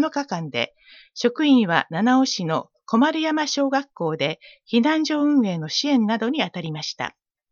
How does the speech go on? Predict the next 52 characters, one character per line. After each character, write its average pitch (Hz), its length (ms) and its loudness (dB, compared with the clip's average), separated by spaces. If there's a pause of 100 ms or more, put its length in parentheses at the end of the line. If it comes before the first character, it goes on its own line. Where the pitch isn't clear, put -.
(1000)
サ - 220 0
ッ - 20 -4 (140)
カ 226 160 0
ー 196 40 -2
で 175 100 -2
笑 202 140 0
顔 233 280 0
い 151 60 -10
っ - 40 -20 (160)
ぱ 208 140 0
い。 214 120 -8 (480)
ビ 208 120 0
デ 330 80 0
オ 359 100 0
マ 359 120 -2
ー 349 80 -2
ク 196 120 -8
が 175 100 -8
つ - 120 -10
い 180 80 -8
て 147 100 -12
い 139 80 -10
ま 139 140 -12
す。 - 220 -20 (600)
一 302 220 -4
月 302 260 -2
十 277 220 -2
八 262 300 0
日、 233 500 -2 (300)
中 330 300 0
央 302 180 2
東 294 320 -4
小 285 260 -2
学 277 240 -2
校 180 240 -4
で 147 220 -4 (240)
浦 254 200 2
和 311 140 0
レ 311 120 -2
ッ 302 100 -8
ズ - 260 -2
ハ 285 220 0
ー 339 60 -2
ト 330 140 -4
フ 311 80 -6
ル 302 120 -4
ク - 100 -6
ラ 269 140 0
ブ 175 80 -4
の 143 140 -2
サ 185 140 -6
ッ 185 60 -8